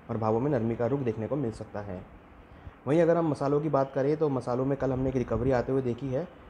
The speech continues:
export demand और domestic फेस्टिवल डिमांड बढ़ने की वजह से भावों को सपोर्ट मिलता हुआ दिखाई दे रहा है।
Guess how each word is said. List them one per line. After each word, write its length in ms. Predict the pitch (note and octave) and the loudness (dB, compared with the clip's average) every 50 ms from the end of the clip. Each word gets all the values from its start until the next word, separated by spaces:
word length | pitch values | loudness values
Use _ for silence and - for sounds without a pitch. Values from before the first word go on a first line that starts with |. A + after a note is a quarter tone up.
| - - - - | -20 -18 -14 -12
export 320 | - - - - D3 D#3 D3+ | -12 -10 -2 2 2 2 4
demand 340 | C#3+ C#3 C#3 C3 C3+ C3+ C3+ | 2 2 4 4 4 4 4
और 140 | C3+ C3+ | 2 2
domestic 380 | A#2+ A#2+ A#2+ A#2+ A#2+ - D3+ C#3 - - - - - - - | 2 0 0 -2 -2 -4 -6 -6 -6 -12 -20 -20 -18 -10 -8
फेस्टिवल 360 | B2+ - - D3 D3 D3+ C#3 | -8 -6 -2 0 2 2 4
डिमांड 300 | C3 B2 B2 B2+ B2+ B2 | 4 2 2 2 2 2
बढ़ने 220 | B2 B2 B2 B2 | 2 2 2 0
की 140 | A#2+ B2+ B2+ | 0 0 0
वजह 140 | B2 A#2+ A#2 | 0 2 2
से 80 | D3+ C#3+ | 0 0
भावों 260 | B2 A#2 A#2 A#2 A#2 | 2 2 2 0 2
को 100 | A#2+ C#3+ | 0 -2
सपोर्ट 320 | C#3 - A#2 B2 A#2+ A#2 | -2 -2 0 0 0 0
मिलता 260 | A#2+ A#2 A2 G#2+ A2+ | 2 0 0 0 0
हुआ 140 | A2+ A#2+ C3 | 0 0 0
दिखाई 260 | B2 A2+ - A2+ G#2+ | 0 0 -2 -4 -4
दे 140 | G#2 G#2+ G#2+ | -2 0 0
रहा 100 | G#2+ G#2 | 0 0
है। 180 | G2+ G2 G2 | -2 -2 -4